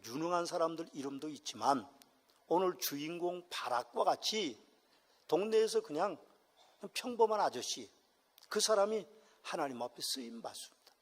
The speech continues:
물론 여선지자 드보라가 그 사람을 발탁해서 그 사람에게 일을 맡기기는 했지만, 그러나 이 바락이라고 하는 이 남자, 여자의 말을 듣는 이 남자,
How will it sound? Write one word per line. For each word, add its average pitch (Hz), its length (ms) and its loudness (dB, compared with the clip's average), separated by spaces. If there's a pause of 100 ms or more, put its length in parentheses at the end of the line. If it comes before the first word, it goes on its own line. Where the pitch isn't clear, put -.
(320)
물론 208 320 4
여선지자 190 800 2
드보라가 135 760 6 (680)
그 226 320 2
사람을 202 580 6
발탁해서 160 680 -2
그 170 120 -10
사람에게 180 480 0
일을 156 260 -4
맡기기는 147 520 2
했지만, 131 600 4 (640)
그러나 220 340 2 (300)
이 165 100 -2
바락이라고 151 800 8
하는 190 220 0
이 175 100 0
남자, 190 560 2 (640)
여자의 135 360 6
말을 123 300 2
듣는 120 260 -8
이 117 120 -10
남자, 107 480 -8